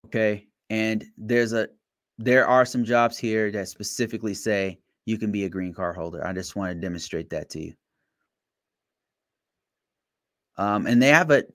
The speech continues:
another name for it. I'll see if I can find it. Yeah, here, here it is right here. See that?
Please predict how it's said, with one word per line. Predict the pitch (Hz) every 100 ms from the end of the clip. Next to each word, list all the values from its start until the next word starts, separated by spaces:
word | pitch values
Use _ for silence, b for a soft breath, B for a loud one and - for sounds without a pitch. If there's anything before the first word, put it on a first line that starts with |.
| -
another | 113 113 135 131
name | 117 117 120
for | 117 113 104
it. |
I'll | 104 110
see | - 123
if | 117
I | 113
can | 95
find | 95 117 104 98
it. | 92 -
Yeah, | 123 117
here, | 135 -
here | 143
it | 139
is | 120 107
right | 98
here. | 98 90
See | - 123
that? | 123 127